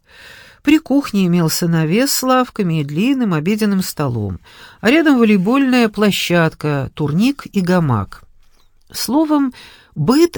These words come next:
археологи наладили добротно, по-хозяйски. Как-никак в Торнове они работали уже второй сезон.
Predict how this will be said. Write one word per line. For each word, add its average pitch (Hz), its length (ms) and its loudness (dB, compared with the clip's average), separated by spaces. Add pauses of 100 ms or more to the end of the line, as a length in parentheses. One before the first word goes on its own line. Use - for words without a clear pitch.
археологи 220 600 0
наладили 190 580 2
добротно, 160 840 2
по-хозяйски. 165 1040 0 (800)
Как-никак 262 580 2
в - 80 -8
Торнове 254 500 2
они 180 180 2
работали 190 460 0
уже 170 180 -2
второй 175 360 0
сезон. 143 540 -2